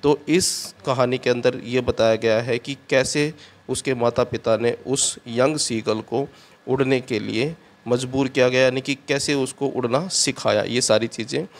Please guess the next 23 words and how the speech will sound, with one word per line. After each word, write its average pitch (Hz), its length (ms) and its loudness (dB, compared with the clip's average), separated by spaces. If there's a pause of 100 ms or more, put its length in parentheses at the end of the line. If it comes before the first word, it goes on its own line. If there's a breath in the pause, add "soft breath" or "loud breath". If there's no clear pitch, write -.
(360 loud breath)
इस 135 140 -2
कहानी 117 340 0
के 113 100 -2
अंदर 113 220 2
बताई 113 500 0
गई 104 200 -2
हैं। 113 180 -8 (2000 loud breath)
अब 131 240 4
आंसर 143 340 4
देखते 147 320 0
हैं 135 160 2
इसका। 131 360 0 (3000 loud breath)
आंसर 143 300 6
देखें, 143 420 2 (160)
"It 175 140 4
suggests 143 560 4
that", 117 300 -2
यानी 135 200 2
कि 165 380 -4 (100)
ये 139 300 2
हमें 127 340 4
बताता 117 440 2
है 117 320 -4